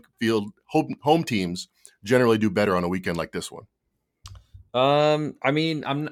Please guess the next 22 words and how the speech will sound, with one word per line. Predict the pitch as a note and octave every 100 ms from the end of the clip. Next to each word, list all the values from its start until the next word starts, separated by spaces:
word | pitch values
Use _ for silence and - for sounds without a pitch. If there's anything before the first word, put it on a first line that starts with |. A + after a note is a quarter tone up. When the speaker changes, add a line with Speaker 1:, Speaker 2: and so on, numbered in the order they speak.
| -
Speaker 2:
I'm | C3+
not | D#3 G3 -
surprised | F#3 F3+ G3 G#3+ -
to | A#2
hear | G#2+ A#2+
that. | F#2 E2 D2+
Honestly, | G2 G2+ G#2+ C3 C3
Mackenzie, | A#2 - B2+ B2+ B2
I |
didn't | A2+ B2
have | G#2+ A2+ A2 G#2+
the, | G#2 F#2+
the | F2
data | F#2+ G#2 G#2+
behind | G2 G2+ G#2+
it, | F#2+ F2
but | G2+
if | G2
you | B2
think | A#2 C#3
about | B2+ G2+ F#2+
it, | F#2+